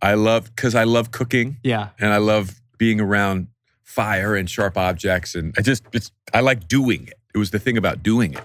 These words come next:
Speaker 2: Mm-hmm.
Speaker 1: And I sort of a-, accidentally was introduced to the world of advertising. I say accidentally because I had, like, was taking a, I was, it was in college. I was an economics major and I was doing, like, a business minor.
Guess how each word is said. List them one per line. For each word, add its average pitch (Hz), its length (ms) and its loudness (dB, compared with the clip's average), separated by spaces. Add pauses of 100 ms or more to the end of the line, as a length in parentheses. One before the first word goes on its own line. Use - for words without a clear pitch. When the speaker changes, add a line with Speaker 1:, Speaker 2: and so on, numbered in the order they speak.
(120)
Speaker 2:
Mm-hmm. 113 480 -2 (160)
Speaker 1:
And 95 500 0
I 113 140 2
sort 135 260 0
of 107 180 0 (160)
a-, 101 120 0 (160)
accidentally 123 640 0
was 98 200 -2
introduced 87 440 -6
to 98 80 -4
the 90 100 -4
world 87 220 0
of 85 100 0
advertising. 80 680 -2
I 78 100 -4
say 104 220 -2
accidentally 95 560 -2
because 85 640 -4
I 90 80 -2
had, 87 180 -2 (160)
like, 90 300 0 (320)
was - 40 -20
taking 180 260 2
a, 101 120 0 (140)
I 117 60 2
was, 120 180 0
it 113 200 -2
was 110 160 -2
in 113 60 0
college. 107 580 2
I - 100 -2
was 92 120 -2
an 92 80 -4
economics 101 560 0
major 87 480 -4 (560)
and 90 460 0 (100)
I 95 80 4
was 92 220 -2
doing, 110 320 0
like, 92 160 -2
a 85 60 -2
business 101 600 -2
minor. 87 640 -2